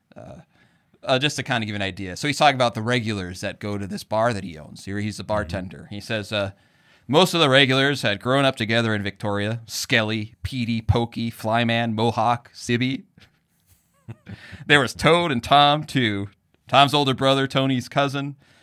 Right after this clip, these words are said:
Speaker 1: uh, t-, uh, older cousin Tony. They came from a good German stock with a name like Schmieg, Vogel, Schrempf,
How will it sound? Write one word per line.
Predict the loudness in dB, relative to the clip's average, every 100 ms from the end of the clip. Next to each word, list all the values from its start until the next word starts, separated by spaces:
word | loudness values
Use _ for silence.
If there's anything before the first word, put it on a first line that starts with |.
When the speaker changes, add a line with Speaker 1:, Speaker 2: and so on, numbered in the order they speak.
| _ -6
Speaker 1:
uh, | -2 -2
t-, | -4 -14 _ -10
uh, | -6
older | -2 0 2
cousin | 0 0 0
Tony. | 0 2 0 -4 _ _ _
They | -4 2
came | 2 4
from | 0
a | -4
good | -2 -2 -2
German | -2 -2 -2
stock | 0 0 0
with | -2
a | -4
name | -2 -2
like | -4 -6 -10 _ _ -8
Schmieg, | -4 0 2 2 0 -2
Vogel, | 0 0 -2 -6
Schrempf, | -8 -2 0 0 -4 -16